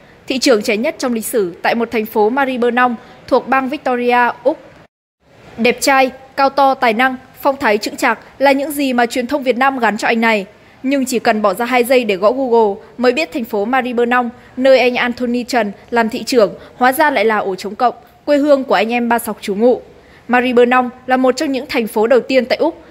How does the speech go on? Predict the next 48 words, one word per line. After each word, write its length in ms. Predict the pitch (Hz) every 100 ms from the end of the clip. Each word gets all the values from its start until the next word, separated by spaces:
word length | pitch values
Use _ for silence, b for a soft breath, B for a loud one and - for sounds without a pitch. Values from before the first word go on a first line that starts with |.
| -
đưa 160 | 247
ra 140 | 262 262
một 160 | 226
đề 120 | 214 208
nghị 180 | 220
phổ 200 | - 240
biến 260 | 202 208 208
việc 200 | 254 262
treo 160 | - 240
cờ 160 | 240
vàng 200 | 220 214
Việt 120 | 202
Nam 160 | 208 247
Cộng 160 | 233 214
Hòa. 240 | 226 202 B B B
Bên 140 | 247 277
cạnh 180 | 240
đó, 240 | 214 302 - B -
thành 100 | 254
phố 160 | 254
này 200 | 247 277
đã 100 | 220
có 120 | 220 233
tiền 180 | 262 220
lệ 200 | 220 - -
về 80 | 254
việc 180 | 240 240
hạn 160 | 240 226
chế 220 | 240 214
lá 120 | 233
cờ 140 | 262
đỏ 160 | 233 202
sao 180 | 190 240
vàng 200 | 226 214
chính 160 | -
thức 180 | 202 311
của 100 | -
Việt 140 | 208 196
Nam 160 | 226
ngày 100 | 214
nay. 240 | 202 240 233 - B B B -
Lá 160 | 220
cờ 180 | 226 262
vàng 200 | 233 214
Việt 120 | 214
Nam 140 | 226 240
Cộng 180 | 233
Hòa 240 | 220 220